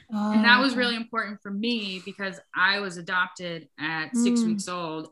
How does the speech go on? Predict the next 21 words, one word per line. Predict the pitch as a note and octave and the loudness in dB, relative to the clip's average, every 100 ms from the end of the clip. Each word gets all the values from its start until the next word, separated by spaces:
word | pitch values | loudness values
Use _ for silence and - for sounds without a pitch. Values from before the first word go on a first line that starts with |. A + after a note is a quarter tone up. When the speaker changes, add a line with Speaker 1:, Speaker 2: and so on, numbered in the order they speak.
| - | -8
Speaker 1:
And | E3 D#3+ D#3+ D#3 C#3 | -6 -4 -6 -10 -6
Speaker 2:
Wow. | A3+ B3 B3 A3 A3+ - _ | -4 -2 -2 -4 -6 -12 _
Speaker 1:
the | F3+ | -6
way | G3 F#3+ | -4 -2
in | F#3 | -4
which | F3 - F#3 | -8 -6 0
I | F#3 F#3 F3+ F3 E3+ E3+ _ _ - | 2 2 0 -2 -6 -8 _ _ -6
got | E3 | -6
in | E3 | -6
contact | - E3+ E3 E3 E3 | -6 -6 -6 -10 -10
with | E3 D3+ | -14 -12
my | D3+ | -12
birth | C#3+ G#3 G#3+ G#3 | -6 -4 -4 -4
mother | F3+ F3 E3+ D#3+ - _ _ | -6 -4 -4 -6 -10 _ _
and | E3 D#3 D3 C#3 _ _ _ | -12 -10 -12 -16 _ _ _
pending | F#3 F#3 E3+ E3+ D#3+ | -10 -8 -8 -10 -8
my | C#3 C#3+ | -8 -8
birth | C#3+ F#3 F#3+ - | -4 -6 -6 -10
father | C#3+ C3+ D3+ D#3 - - - - - - _ E3 | -10 -10 -12 -14 -20 -20 -20 -20 -20 -20 _ -8
was, | F3 D3+ | -8 -6
like, | D#3+ D3+ | -8 -10